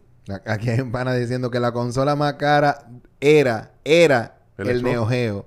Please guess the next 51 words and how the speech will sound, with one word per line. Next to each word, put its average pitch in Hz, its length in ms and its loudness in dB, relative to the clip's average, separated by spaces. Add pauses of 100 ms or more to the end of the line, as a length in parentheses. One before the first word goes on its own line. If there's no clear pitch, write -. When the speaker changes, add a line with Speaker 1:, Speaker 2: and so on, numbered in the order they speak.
Speaker 2:
Ah, 123 160 -4
no, 123 80 -4
sí, 127 60 0
Speaker 1:
Loco, 170 160 6
Speaker 2:
claro, 156 160 4
Speaker 1:
el 151 80 0
Neo 156 200 2
Speaker 2:
sí. 165 60 2
Speaker 1:
Geo 185 240 4
siempre 180 400 2
ha 160 80 6
sido 170 340 0
lo 139 120 0
más 143 180 -2
caro 139 320 0
de 127 120 0
todo, 123 320 0
Speaker 2:
Sí, 104 100 -4
Speaker 1:
bro. 127 260 0
Speaker 2:
sí, 120 60 0 (120)
sí, 113 280 -10
Speaker 1:
<laughs> - 200 -2
Speaker 2:
esos 120 160 -4
tipos. 113 340 -4
Speaker 1:
Porque 156 180 0
es 156 80 -2
que 170 60 2
estaban 175 420 2
burlados. 175 420 4
O 147 60 0
sea, 143 400 -2 (520)
yo, 156 160 -2
tú 175 140 -10
tienes 202 220 -4
que 208 100 -4
saber 143 480 -2
que 123 160 -4
Speaker 2:
Era 175 160 6
la 180 120 8
única 214 320 0
consola 151 520 -2 (180)
de 117 360 -8
casa 135 480 -6 (100)
que 107 140 -10
te 107 100 -8
igualaba 110 460 -2
la 147 60 -2
experiencia 135 420 -4
de 131 40 -4
un 131 80 -10
arcade. 95 340 -8